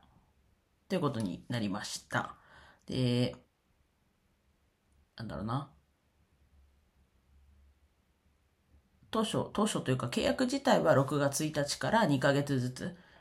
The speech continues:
で自動更新ですよっていう感じなので、まあ正直ちょっと始まるのが遅いなってこう正直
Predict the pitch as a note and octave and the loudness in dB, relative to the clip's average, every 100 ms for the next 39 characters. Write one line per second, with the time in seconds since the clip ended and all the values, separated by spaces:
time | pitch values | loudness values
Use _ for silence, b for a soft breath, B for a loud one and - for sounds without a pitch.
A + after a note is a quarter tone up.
0 | B B _ _ - F3+ C3+ C3 B2+ B2+ | B B _ _ -4 -2 4 4 4 0
1 | - - - A#2 B2 - C2+ C2 - - | 0 -6 -6 -2 -2 -2 -8 -8 -8 -8
2 | - - - A2+ G2+ G#2 A#2+ - - D3 | -8 -12 -10 -6 -4 -2 -2 -2 4 6
3 | A2+ A2 B2+ F#3+ G3 - E3+ E3 D3 C3 | 8 6 4 2 2 -2 2 2 2 0
4 | C3+ C#3+ D3 D#3 D3+ B2 A2 G#2+ B2+ F#3 | 2 2 2 2 2 0 2 2 2 2
5 | F3 F#3+ F3+ - A#2 B2+ G3+ G3 G3 B2+ | 4 2 0 -2 0 4 4 4 0 -2